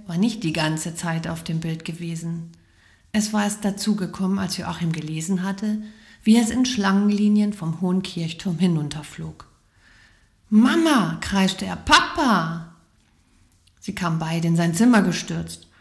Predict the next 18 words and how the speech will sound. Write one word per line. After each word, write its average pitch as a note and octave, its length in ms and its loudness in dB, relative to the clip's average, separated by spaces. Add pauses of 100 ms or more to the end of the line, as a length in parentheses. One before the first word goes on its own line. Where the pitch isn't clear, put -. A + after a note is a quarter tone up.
(220)
Offenbar F3 280 -4
hatten F#3 180 -4
sie F#3 100 -4
Angst, F#3+ 440 -2
es - 180 -10
könnte F#3 320 -2
ihm F#3+ 100 -2
etwas F#3 400 -8
ganz A#3 380 2
Schreckliches G#3 580 -6
passiert G#3 480 -6
sein. E3+ 320 -8 (720)
Ein F3 120 -4
bisschen E3 260 -4
entsetzt D#3+ 540 -4
war F#3+ 80 -2
Joachim F#3+ 440 0
ja F#3+ 400 -4